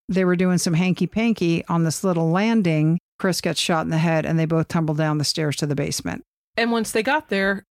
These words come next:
Speaker 2: Jason had a tarp all ready to cut Chris up. Kelly told Detective Ogden that Jason made her dig the bullet out of Chris's head with forceps. She also said Jason threatened her with his gun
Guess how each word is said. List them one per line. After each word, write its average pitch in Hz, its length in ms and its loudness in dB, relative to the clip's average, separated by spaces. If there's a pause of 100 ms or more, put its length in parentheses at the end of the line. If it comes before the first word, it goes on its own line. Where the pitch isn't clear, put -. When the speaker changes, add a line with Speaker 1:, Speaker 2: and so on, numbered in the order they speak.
(120)
Speaker 2:
Jason 202 320 0
had 180 140 0
a 175 40 -2
tarp 185 300 -4
all 180 200 0
ready 196 480 -2
to 233 120 -2
cut 214 260 -4
Chris - 260 -6
up. 196 240 -2 (640)
Kelly 240 280 0
told 220 260 0
Detective 190 500 -4
Ogden 180 680 -2 (200)
that 214 260 0
Jason 220 440 0
made 208 220 0
her 196 100 -2
dig 190 360 -2
the 233 60 0
bullet 202 400 0
out 196 140 -4
of 175 120 -10
Chris's 190 420 -4
head 208 400 0 (180)
with 196 380 -2
forceps. - 800 -4 (580)
She - 140 0
also 247 180 0
said 294 220 0
Jason 202 320 0
threatened 220 260 -2
her 269 100 0
with 240 140 -2
his 190 140 -2
gun 247 340 -2